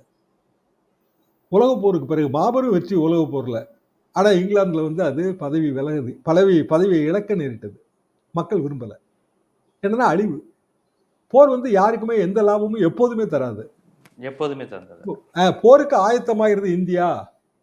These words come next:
Speaker 1: மோடியின் கண்கள் சிவந்தன, இப்படியெல்லாம் வந்து
Speaker 2: ம்.
Speaker 1: செய்திகள் வரும்போது
Speaker 2: <laughs>
Speaker 1: பல நேரங்கள்ல ரொம்ப வருத்தமா இருக்கு. அதாவது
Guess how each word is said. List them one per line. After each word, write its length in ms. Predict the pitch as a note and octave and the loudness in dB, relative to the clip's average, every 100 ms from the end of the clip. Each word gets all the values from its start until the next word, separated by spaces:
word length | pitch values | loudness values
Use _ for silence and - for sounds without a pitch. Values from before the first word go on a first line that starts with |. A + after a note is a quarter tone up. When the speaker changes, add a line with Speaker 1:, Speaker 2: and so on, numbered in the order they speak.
| _ E3+ | _ 0
Speaker 1:
மோடியின் 360 | G#3+ A3+ G3+ | 0 0 -4
கண்கள் 400 | F#3 G3+ G#3 G3+ F#3 | -6 -4 -4 -4 -4
சிவந்தன, 420 | F#3+ F3 E3 C#3+ | -4 -4 -2 -4
இப்படியெல்லாம் 460 | C#3+ D#3 F3+ G3+ E3+ | -2 -2 -2 -4 -6
வந்து 320 | E3+ F#3 C#3 | -4 -6 -6
Speaker 2:
ம். 180 | G#2 _ _ | -12 _ _
Speaker 1:
செய்திகள் 440 | - F3 G3+ F#3 | -6 -6 -2 -2
வரும்போது 440 | D#3+ D#3+ D#3 E3 F#3 D3 F#3 | -2 -4 -4 -4 -2 -4 -6
Speaker 2:
<laughs> 60 | - _ | -14 _
Speaker 1:
பல 200 | D3+ E3 | -4 -2
நேரங்கள்ல 480 | E3+ G#3+ A3+ G#3 G3 | -2 -4 -4 -4 -4
ரொம்ப 200 | D#3+ E3 | -4 -2
வருத்தமா 340 | C#3+ D#3 F3+ | -4 -4 -6
இருக்கு. 180 | D3+ A#2+ | -6 -6
அதாவது 360 | C3 D#3+ G3 | -4 -4 -4